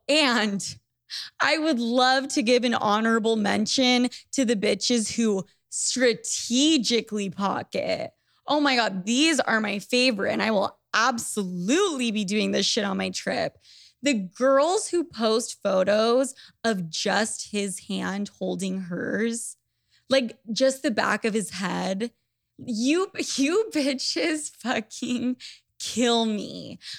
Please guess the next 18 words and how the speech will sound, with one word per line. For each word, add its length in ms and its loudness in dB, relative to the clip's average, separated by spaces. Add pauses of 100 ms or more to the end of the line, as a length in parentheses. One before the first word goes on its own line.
(180)
I 120 4
don't 340 2
hate 500 -4
the 160 2
idea, 680 0 (300)
or 140 0
you 180 0
just, 200 0
like, 220 -2
conspicuously, 1400 -6
like, 280 -4 (200)
his 240 -4
tattoos 1040 -2
are 120 0
in 100 -2
the 80 -4
corner 480 -4
somehow. 720 0